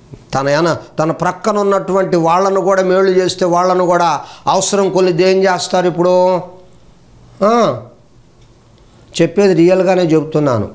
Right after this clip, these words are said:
పక్కన ఉన్నోళ్ళు కూడా మేలు చేస్తే వాళ్ళ అవకాశం కొద్ది వాళ్ళని కృతజ్ఞత లేని జీవితాలు జీవిస్తూ ఉంటున్న పరిస్థితులు.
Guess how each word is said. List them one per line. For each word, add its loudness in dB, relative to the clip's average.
పక్కన -2
ఉన్నోళ్ళు 0
కూడా 0
మేలు 2
చేస్తే 0
వాళ్ళ 2
అవకాశం -2
కొద్ది 0
వాళ్ళని 0
కృతజ్ఞత -2
లేని 0
జీవితాలు 0
జీవిస్తూ 0
ఉంటున్న -12
పరిస్థితులు. -12